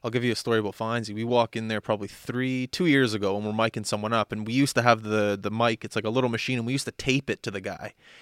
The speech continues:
And he looks at this. He goes, "No, what are you do-, what's going on, boys? What are you doing?" So we go out, we do the mic'd up video.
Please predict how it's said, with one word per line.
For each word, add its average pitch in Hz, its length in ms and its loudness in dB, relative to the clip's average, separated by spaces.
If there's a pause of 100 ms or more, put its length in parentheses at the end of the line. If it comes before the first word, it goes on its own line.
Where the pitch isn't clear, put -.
(180)
And 110 280 -4
he 113 120 -4
looks 123 280 2
at 120 140 -4
this. 107 240 -4
He 110 80 -6
goes, 107 260 -6
"No, 117 220 -4
what 117 200 -6
are - 20 -6
you 113 120 -8
do-, 117 200 -10
what's 127 280 -10
going 104 240 -8
on, 123 260 -6
boys? 101 260 -10
What 123 100 -8
are - 20 -8
you 117 60 -6
doing?" 113 320 -4
So 117 100 -8
we 117 80 -4
go 143 280 8
out, 120 180 8
we 117 80 -4
do 139 160 2
the 131 100 2
mic'd 123 300 2
up 120 140 2
video. 110 420 -2